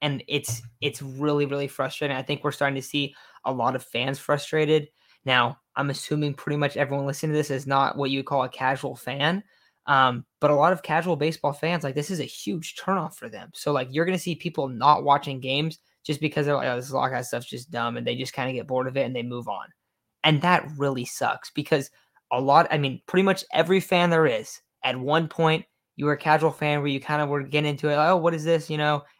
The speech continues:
and maybe a lot of us were a lot younger. I know me and Chase were, but, like, it's just tough because you're, you're seeing a potential fan base grow a lot, and that just got kinda completely cut down with this M L B lockout. So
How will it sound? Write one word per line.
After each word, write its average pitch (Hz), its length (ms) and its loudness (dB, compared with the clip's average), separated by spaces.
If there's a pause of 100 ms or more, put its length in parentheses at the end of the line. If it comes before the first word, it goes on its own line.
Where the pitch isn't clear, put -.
and 120 100 -10
maybe 147 220 0
a 160 40 6
lot 156 180 4
of 151 80 0
us 156 180 -2
were 151 80 0
a 147 60 0
lot 147 180 4
younger. 151 520 0 (220)
I - 60 -18
know 131 140 -2
me 139 260 -4
and 147 100 -2
Chase 147 300 -2
were, 156 300 0
but, 131 200 0
like, 120 380 -2 (720)
it's 165 240 0
just 143 220 -6
tough 117 260 -6
because 123 320 -10
you're, 139 140 -2
you're 143 320 -4
seeing 147 260 -4
a 135 60 -2
potential 139 420 -6
fan 135 300 -4
base 139 180 -2
grow 143 240 0
a - 20 -2
lot, 135 360 4 (380)
and 139 180 0
that 135 140 0
just 135 200 -6
got 127 220 0
kinda 127 240 -6
completely 123 460 -10
cut 123 220 -10
down 117 200 -4
with 110 100 -14
this 123 140 -14
M 120 120 -10
L 113 60 -10
B 98 120 -12
lockout. 107 460 -6
So 131 280 -2